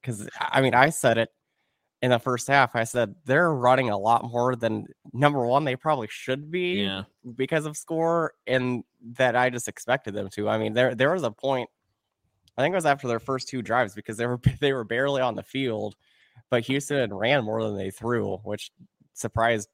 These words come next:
Speaker 1: me a lot. Uh, I guess my cause for concern,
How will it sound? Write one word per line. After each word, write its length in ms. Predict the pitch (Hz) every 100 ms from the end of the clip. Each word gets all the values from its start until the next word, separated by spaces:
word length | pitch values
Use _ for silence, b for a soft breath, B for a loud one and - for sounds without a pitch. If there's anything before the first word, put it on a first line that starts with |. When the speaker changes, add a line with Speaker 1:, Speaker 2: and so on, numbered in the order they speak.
| -
Speaker 1:
me 440 | 101 110 117 101 - _ _ -
a 100 | 104
lot. 380 | 95 107 101 - _ b b b b b _ -
Uh, 320 | 127 131 135
I 80 | 135
guess 200 | 180 208
my 140 | 190 143
cause 360 | 160 147 156
for 120 | -
concern, 640 | 143 120 - 139 156 170